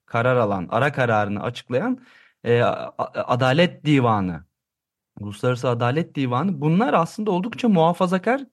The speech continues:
kurumlar. Yani İsrail'in bin dokuz yüz kırk sekizde kurulduğunda bunun, bu devletin var olmasına izin veren, e, orada bir işgal gücü olarak o-,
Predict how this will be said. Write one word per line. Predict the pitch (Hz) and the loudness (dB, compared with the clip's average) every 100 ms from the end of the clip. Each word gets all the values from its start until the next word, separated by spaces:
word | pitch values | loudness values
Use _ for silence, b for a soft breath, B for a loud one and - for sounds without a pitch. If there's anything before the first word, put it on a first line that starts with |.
| _ _ _ | _ _ _
kurumlar. | 165 123 98 85 - b b b b | -2 0 -2 -4 -12 b b b b
Yani | 127 139 | 0 0
İsrail'in | 139 160 135 131 143 | 0 0 0 0 -2
bin | 143 | -2
dokuz | 135 139 | -4 -8
yüz | - | -10
kırk | 143 131 | -12 -8
sekizde | 139 135 135 156 | -10 -8 -6 -8
kurulduğunda | 156 147 139 127 120 127 208 208 B B B - | -6 -4 -2 0 0 2 0 -2 B B B -6
bunun, | 143 160 165 - _ _ - | 0 0 0 -6 _ _ -12
bu | 127 139 | -6 0
devletin | 143 147 185 170 | 2 2 2 2
var | 139 151 165 | 4 4 6
olmasına | 160 156 147 160 | 4 2 0 0
izin | 143 143 160 | 0 2 2
veren, | 156 123 98 92 - _ - | 2 2 -2 -6 -16 _ -10
e, | 107 104 104 104 - - - | -8 -6 -6 -6 -8 -12 -8
orada | - 123 131 | -2 0 0
bir | 127 | -2
işgal | 131 131 - 151 156 147 | -4 -6 -2 0 0 -2
gücü | 139 139 | -2 0
olarak | 127 131 131 | 2 0 -2
o-, | 117 - | -8 -14